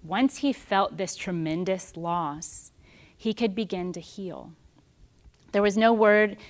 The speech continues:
in the English palette of emotions that touched the profundity of this grief.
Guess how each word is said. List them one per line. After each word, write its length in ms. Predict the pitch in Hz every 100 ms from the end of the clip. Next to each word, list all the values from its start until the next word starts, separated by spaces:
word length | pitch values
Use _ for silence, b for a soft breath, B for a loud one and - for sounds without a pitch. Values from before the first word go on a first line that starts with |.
| B
in 100 | 185
the 80 | 175
English 400 | 190 190 190 -
palette 380 | - 165 165 -
of 180 | 156
emotions 600 | 160 160 185 - 185 180
that 200 | - -
touched 580 | - - 262 - - - B B B
the 80 | 202
profundity 640 | 196 185 185 180 175 175
of 120 | 160 151
this 200 | 156 -
grief. 560 | 156 156 160 - -